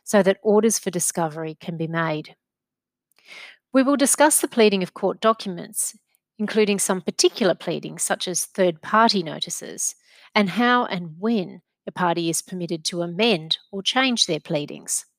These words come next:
This will be particularly important as you work towards assessment four, considering that you will need to amend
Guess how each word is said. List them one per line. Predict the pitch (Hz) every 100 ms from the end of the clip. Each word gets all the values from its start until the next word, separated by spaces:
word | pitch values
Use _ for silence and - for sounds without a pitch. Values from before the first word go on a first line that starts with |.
| _ _ _ _ -
This | 196 247
will | 254
be | 233 220
particularly | 240 294 285 240 175
important | 165 160 180 165 185 160 -
as | 196 185 175 -
you | 196
work | 185 185 -
towards | 185 180 165
assessment | 180 180 - 175 -
four, | - 302 269 - - - - -
considering | - 202 - 226 196 185 180 185
that | 190 -
you | 196 180
will | 175
need | 175 156
to | 170
amend | 165 185 220 202